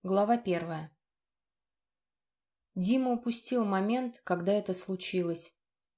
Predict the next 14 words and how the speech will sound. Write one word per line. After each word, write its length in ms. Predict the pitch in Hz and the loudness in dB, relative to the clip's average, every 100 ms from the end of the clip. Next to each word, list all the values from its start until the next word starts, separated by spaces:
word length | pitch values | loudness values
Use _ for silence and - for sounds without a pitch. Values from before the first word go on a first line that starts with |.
| _ _ | _ _
Просто 380 | - 220 - 220 | 0 0 0 -2
понял 420 | - 262 254 226 | 2 4 4 4
однажды, 720 | 208 196 202 185 175 165 165 | 2 2 2 2 0 -4 -4
что 240 | - - 185 | -8 -6 -6
включает 680 | - 190 - 226 226 202 | -4 -4 -2 0 0 2
одну 340 | 175 170 190 196 | 0 0 0 0
и 40 | |
ту 220 | 185 202 | -2 -2
же 160 | 190 175 | -2 0
веб-камеру, 840 | 175 175 - 202 214 196 160 165 - | 0 -2 -2 -2 0 0 -2 -6 -10
чтобы 360 | - 185 180 | -6 -4 -2
посмотреть 760 | 190 185 202 202 214 190 180 175 | -2 -2 -2 -2 0 0 0 -4
на 80 | |
нее, 440 | 170 170 165 165 | -2 -2 0 -2